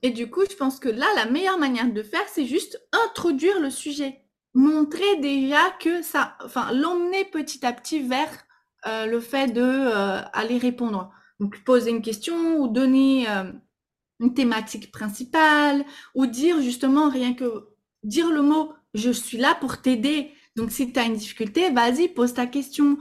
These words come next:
Euh, je prends X moment pour te répondre.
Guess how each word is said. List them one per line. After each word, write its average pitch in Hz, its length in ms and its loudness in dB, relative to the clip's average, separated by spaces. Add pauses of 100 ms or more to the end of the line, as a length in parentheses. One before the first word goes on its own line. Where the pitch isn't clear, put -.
(280)
Euh, 220 160 0
je 214 120 0
prends 247 320 0
X 254 280 0
moment 247 340 0
pour 247 300 -4
te 233 80 -6
répondre. 233 680 -2